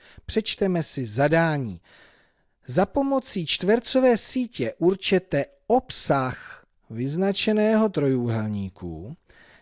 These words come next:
Délka strany čtverce ve čtvercové síti je čtyři centimetry. Jsme na opakovací stránce, takže se o to pokusíte samostatně, ale než se do toho pustíte,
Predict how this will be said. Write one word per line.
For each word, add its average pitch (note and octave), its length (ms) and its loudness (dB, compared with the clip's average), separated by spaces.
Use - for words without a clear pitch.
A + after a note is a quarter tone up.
Délka F3+ 640 2
strany F#3+ 680 -2
čtverce F#3 920 2
ve C#3 140 0
čtvercové E3+ 800 0
síti E3+ 680 -2
je C#3+ 160 4
čtyři F3 600 2
centimetry. A#2 800 -6
Jsme A3 420 2
na G#3+ 160 2
opakovací E3 760 -2
stránce, C3+ 840 -2
takže D#3+ 320 -2
se - 180 -4
o C#3+ 120 -6
to D#3 140 -2
pokusíte D3+ 600 -4
samostatně, C3+ 760 0
ale C3 260 0
než E3+ 220 0
se G3 160 2
do F#3 100 2
toho D#3 200 4
pustíte, B2+ 640 -2